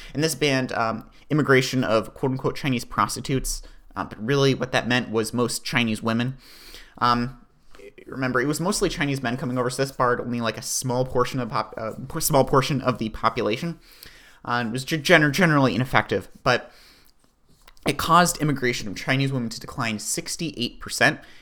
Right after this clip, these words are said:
and it broke the U S's open borders policy. So, <laughs> as, as a neoliberal, I, I, I,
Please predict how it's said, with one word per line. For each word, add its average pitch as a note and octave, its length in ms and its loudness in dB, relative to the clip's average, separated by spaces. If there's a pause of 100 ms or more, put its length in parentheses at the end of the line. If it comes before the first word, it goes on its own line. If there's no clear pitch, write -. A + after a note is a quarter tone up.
(160)
and F3+ 400 2
it - 180 -8
broke C#3 500 -2
the A#2 100 -6
U A2+ 140 0
S's C3 300 -6
open A#2 280 -2
borders A2 320 2
policy. - 500 -2
So, - 380 -4 (240)
<laughs> C3+ 260 -4
as, G#2 240 4
as A2+ 220 4
a - 20 0
neoliberal, A#2 560 4
I, G2+ 240 6 (420)
I, G2+ 200 6
I, F#2 400 6